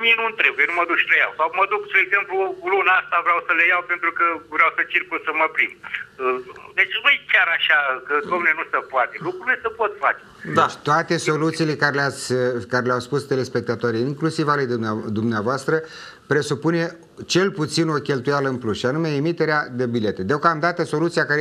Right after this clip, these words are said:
Speaker 3: este acum cu cuponul, nu cheltuiește municipalitatea nimica. Îi arată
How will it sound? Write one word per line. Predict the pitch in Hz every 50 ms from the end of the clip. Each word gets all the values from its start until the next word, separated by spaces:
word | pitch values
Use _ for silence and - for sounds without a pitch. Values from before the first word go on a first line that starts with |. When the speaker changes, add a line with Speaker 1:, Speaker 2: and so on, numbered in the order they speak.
| 151 143
Speaker 3:
este | - 143 135
acum | 127 - 131 131 113 - - - - - - - - - - -
cu | 165 185 165 - 139
cuponul, | 131 113 117 123 123 120 123 151 180 190 202 170 165
nu | 180 202 185 185 -
cheltuiește | 190 175 147 175 180 175 175 170
municipalitatea | 160 160 160 156 - - - 151 151 151 143 156 151 143 143 139 139
nimica. | 135 135 123 - 107
Îi | 101 104 113 123 143
arată | 160 170 160 151